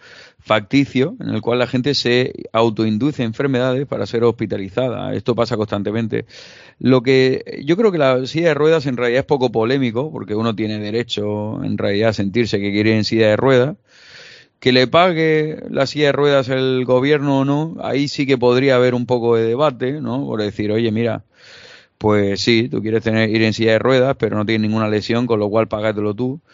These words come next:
Pero claro, dentro de la psiquiatría no hay ciencia para comprender este trastorno porque solo hay un caso en el mundo, que yo sepa. Para que sea un trastorno reconocido tiene que haber más de un caso,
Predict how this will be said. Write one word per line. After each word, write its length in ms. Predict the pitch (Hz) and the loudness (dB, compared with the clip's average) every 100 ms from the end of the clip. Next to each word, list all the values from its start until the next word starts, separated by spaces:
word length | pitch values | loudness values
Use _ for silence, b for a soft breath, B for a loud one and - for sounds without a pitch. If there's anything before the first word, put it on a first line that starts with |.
| B B B _ | B B B _
Pero 180 | 107 107 | 0 2
claro, 340 | 123 110 101 - | 4 2 2 -4
dentro 340 | 104 120 131 131 | -2 -2 2 4
de 80 | |
la 140 | 123 120 | 4 2
psiquiatría 580 | 139 131 127 131 139 139 | -2 0 0 0 0 0
no 160 | 127 | 0
hay 140 | 131 113 | 0 -2
ciencia 500 | 120 139 139 117 110 | -4 -4 -4 -6 -6
para 220 | 110 107 | -6 -6
comprender 460 | 107 107 110 113 | -6 -4 -4 -2
este 180 | 120 123 | -2 0
trastorno 400 | 117 120 131 151 | 0 -2 0 0
porque 200 | 135 110 | 0 -2
solo 180 | - 139 | 0 2
hay 100 | 143 | 2
un 140 | 117 120 | 2 -2
caso 400 | 147 - - 120 | -4 -4 -2 -2
en 80 | 120 | -2
el 140 | 113 | -2
mundo, 400 | 156 120 123 117 | -2 -2 -2 -2
que 100 | 113 | -2
yo 100 | 120 | -2
sepa. 340 | 123 156 135 - | -2 -4 -4 -2
Para 180 | 107 | 0
que 120 | 110 107 | 0 0
sea 120 | 123 | 0
un 80 | 131 | 0
trastorno 460 | 127 139 131 135 | 0 0 2 2
reconocido 520 | 123 123 117 123 131 | 0 -2 -2 -2 -2
tiene 180 | 135 131 | 0 -4
que 40 | 110 | -4
haber 140 | 113 | -4
más 180 | 113 110 | -4 -4
de 60 | 101 | -6
un 140 | 101 | -6
caso, 300 | 113 104 | -6 -6